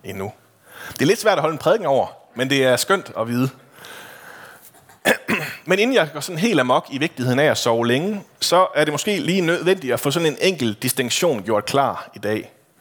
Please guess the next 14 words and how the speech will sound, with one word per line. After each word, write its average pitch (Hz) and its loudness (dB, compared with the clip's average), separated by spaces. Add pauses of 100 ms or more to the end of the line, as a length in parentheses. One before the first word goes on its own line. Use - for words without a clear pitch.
(680)
De 175 0
her 180 6
lignelser, 151 -4
de 131 -2
handler 135 2
om 107 0 (180)
Guds 170 0
rige. 104 -2
De 113 -4
handler 143 2
altså 156 2
ikke 170 0
om 131 -4
kirken. 160 0